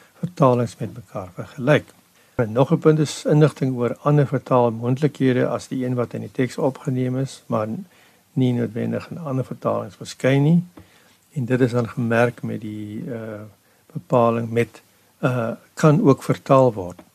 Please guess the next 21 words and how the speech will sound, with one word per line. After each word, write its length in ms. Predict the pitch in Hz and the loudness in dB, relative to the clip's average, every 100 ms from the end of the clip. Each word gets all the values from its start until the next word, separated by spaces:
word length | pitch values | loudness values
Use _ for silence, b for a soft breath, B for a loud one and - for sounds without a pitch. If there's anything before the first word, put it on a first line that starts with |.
| b b b b _ | b b b b _
Eh, 200 | - 117 | 2 4
aanduiding 640 | - 170 180 175 170 170 180 | 6 6 8 8 8 6 6
ook, 340 | 165 160 - - - | 2 2 -6 -16 -12
eh, 320 | 277 165 135 | -4 0 2
word 420 | 123 135 123 120 - _ | 0 -2 -2 -2 -10 _
in 140 | 135 120 | -4 -2
die 360 | 117 110 113 b b b _ - | -2 -6 -10 b b b _ -6
voetnote 400 | 139 135 127 120 | -2 0 -2 -2
ge-, 160 | 131 | -4
daar 220 | 120 117 | -4 -4
gegee 420 | 113 - - 151 143 | -4 -6 0 4 6
daarvan 360 | 127 - 143 | 4 2 0
dat 120 | 127 | 0
die 80 | 113 | -2
betekenis 720 | 107 - - 139 135 139 131 | -8 -6 4 4 4 2 0
van 180 | - 120 | -4 -8
die 100 | 113 | -8
bronteks 600 | 107 110 117 104 123 - | -8 -6 -6 -4 -6 -4
soms 300 | - 120 120 - | -6 -4 -6 0
onduidelik 640 | 143 120 120 131 139 - | 2 6 6 4 2 2
is, 300 | 160 - | 0 -2